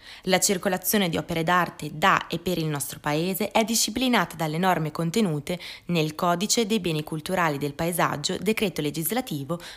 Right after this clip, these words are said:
ventidue gennaio duemilaquattro, numero quarantuno.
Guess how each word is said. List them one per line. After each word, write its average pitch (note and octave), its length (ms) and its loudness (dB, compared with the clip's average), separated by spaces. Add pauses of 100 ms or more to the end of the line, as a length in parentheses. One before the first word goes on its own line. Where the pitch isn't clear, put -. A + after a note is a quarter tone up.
ventidue F#3+ 500 2
gennaio E3+ 560 0
duemilaquattro, E3 920 -4 (440)
numero E3+ 400 2
quarantuno. G3 680 -2